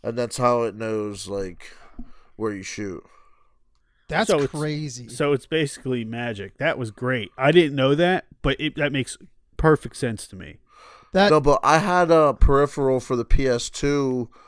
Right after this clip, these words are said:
Speaker 1: which made the light gun work on, um, flat screens.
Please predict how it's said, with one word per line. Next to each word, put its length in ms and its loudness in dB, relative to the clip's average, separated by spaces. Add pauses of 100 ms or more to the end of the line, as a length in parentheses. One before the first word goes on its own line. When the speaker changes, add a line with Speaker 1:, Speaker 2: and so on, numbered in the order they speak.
(140)
Speaker 1:
which 380 -4
made 760 -2
the 120 0
light 320 0
gun 360 -2
work 360 -2
on, 600 -6 (120)
um, 520 -6
flat 300 -4
screens. 560 -16